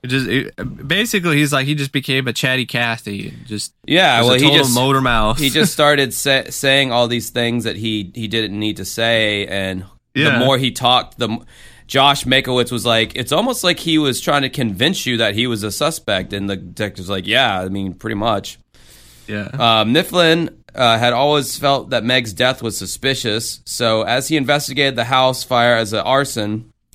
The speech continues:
Speaker 2: possible arson, he started looking into the original reports.
Speaker 1: And speaking of the arson, like, they, they checked that out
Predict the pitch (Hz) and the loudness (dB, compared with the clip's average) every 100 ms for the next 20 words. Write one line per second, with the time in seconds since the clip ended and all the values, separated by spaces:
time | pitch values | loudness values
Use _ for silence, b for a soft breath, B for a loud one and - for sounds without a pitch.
0 | - 127 131 - 98 95 95 107 101 B | -4 -2 0 -2 -6 -4 -4 -6 -8 B
1 | B B - 120 160 156 151 151 135 127 | B B -12 -2 0 2 0 0 -2 0
2 | 120 107 120 110 104 104 117 104 110 98 | -2 -2 -4 -4 -4 -2 -2 -4 -6 -6
3 | 95 120 104 - 139 - 180 233 165 123 | -4 -2 -2 -2 -6 -2 0 0 0 0
4 | 110 147 156 123 110 107 107 139 120 127 | 0 0 -2 -4 -4 -4 -6 -4 -2 0
5 | 131 131 123 - 123 123 - 156 - 120 | 2 2 0 -2 -4 -4 -4 -6 -4 -2
6 | 117 113 101 98 | 0 0 0 -4